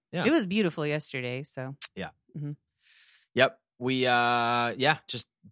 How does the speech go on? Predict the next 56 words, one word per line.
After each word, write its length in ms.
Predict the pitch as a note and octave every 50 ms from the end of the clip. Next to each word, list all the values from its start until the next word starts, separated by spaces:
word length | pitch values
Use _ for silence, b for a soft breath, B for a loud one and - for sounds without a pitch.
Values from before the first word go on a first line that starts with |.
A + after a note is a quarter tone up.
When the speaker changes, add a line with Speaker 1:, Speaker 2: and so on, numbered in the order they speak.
| -
Speaker 1:
did, 240 | - B2 B2 A2+ F2+
uh, 320 | F#2 A#2 A2+ A2+ A2+ A#2 G#2+
we 160 | A#2+ B2+ B2
decided, 640 | G#2+ A#2+ A#2+ - - B2 A#2+ B2+ C3+ D3+ D3 D3 - _ _ _ -
uh, 320 | A2+ A#2 A#2+ A#2 A#2 A#2 A2
over 160 | A#2+ A#2 G#2+ A2+
the 80 | A#2
weekend 480 | A2 A#2+ A2+ - B2+ A#2+ B2 B2 A#2+ - - _ _ _ -
that, 480 | G2 G#2 G#2 G#2 G2+ G2 - - - -
uh, 300 | A2 G#2 G2 G2 G2 E2
we 160 | F2 G#2 A2 G#2+
are 40 | G#2+
gonna 160 | G#2+ G#2+ G2+
push 180 | - - G#2+ -
back 280 | - G2+ G2+ G2+ F#2 - _ -
our 240 | F#2+ G2 F#2+ F#2+ F#2
Europe 320 | F2+ F2+ F#2+ G2+ F#2+ -
trip 200 | - - G#2+ G2 -
another 380 | F#2+ G2 F#2+ F2+ F2 F#2 F#2
year. 260 | F#2+ F#2 F2 F2 G2+ A#2+
Speaker 2:
Uh, 680 | - D#3 D#3+ D#3+ D#3+ D#3+ E3 E3 E3 E3 D#3+ D#3+ D#3+ E3 _ -
that's 140 | F4 F#4 -
Speaker 1:
So 60 | C3
it 40 | A4+
was 80 | A4+
one 100 | G#4 G#4
of 40 | F#4+
Speaker 2:
probably 40 | D#3+
a 40 | C#3+
Speaker 1:
those 120 | A#2+ -
Speaker 2:
good 100 | F#3 -
Speaker 1:
emotional, 440 | A#2+ A#2+ A2 G#2+ D3+ D3 D3 D3 D3
Speaker 2:
call. 280 | D3 C#3+ B2 B2 B2
Speaker 1:
like, 240 | A#2 A2+ G#2 G#2 - -
Speaker 2:
Yeah. 200 | - A3+ G#3 D3
Speaker 1:
"Oh, 180 | A#2 G#2+ G#2 G2 F#2
okay, 320 | F2+ - - G#2+ G#2 A2+
we're 180 | A#2 G#2+ G#2 G#2
releasing 400 | G#2 G2+ G2+ G2+ G2 - A2 G2+
this." 220 | G2 F#2+ - - _ b b b b b b -
So 240 | D#3 D3+ C#3+ A#2+ F#2+ -
for 240 | - D3 C#3 B2+ A#2+
back 400 | G#2+ F#2 G#2+ G#2+ C3 B2+ B2 -
history, 240 | A2+ G2 - A2
in 80 | G2+ F#2+
case, 240 | - A2 F#2+ - -
you 80 | - A2
know, 100 | G2 F#2+
you 140 | F2+ F2 F2+
just 160 | F2+ F#2+ -
started 180 | - G#2 G2
listening 340 | F#2+ G#2 G2 - G#2 F#2 F#2
or 100 | F#2 F2+
whatever, 340 | F2+ F#2 F#2+ G2+ - - -
Speaker 2:
Mm-hmm. 440 | D#3+ D3+ D3+ - _ _ _ - G#2+
Speaker 1:
um, 240 | G#2+ G#2 G2 G2 -